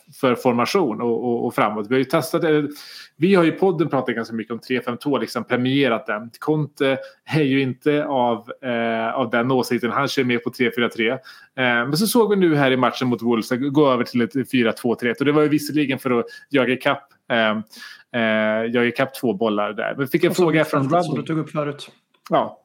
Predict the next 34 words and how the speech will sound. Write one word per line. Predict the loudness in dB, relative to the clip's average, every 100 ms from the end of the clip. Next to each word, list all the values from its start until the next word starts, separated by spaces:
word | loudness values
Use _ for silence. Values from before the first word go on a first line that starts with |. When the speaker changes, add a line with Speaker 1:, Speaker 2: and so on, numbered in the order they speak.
| _ 0
Speaker 1:
precis. | 2 2 -2 -12 -20 -8 -2
Och | 2
fick | 2
en | 4
fråga, | 4 4 2 0
fråga | 0 2
från | 2 0 2
Running | 2 0 0
Man | 0 -2
som | -6 -6
frågar, | -2 0 0 -6 -20 -8 -2
eh, | 2
om | 2 2
vi | 2
nu | 2
ska | 0
köra | 2 2 2
med | 0
två | 0 2
wingbacks | 2 0 0 -2
som | -4
ska | -2 0
rusa | 2 2 0 0
upp | 0 -2 -2
sin | -4 -2
kant | 0 -2 -2
och | -4
slå | -2
inlägg, | 0 0 0 0 -2 -6 -18 -20 -14
vore | -2 2 4
inte | 2 -2
spelartypen | 0 2 2 0 -2 -2 -2
som | 0 -2 0
Wout | 0 0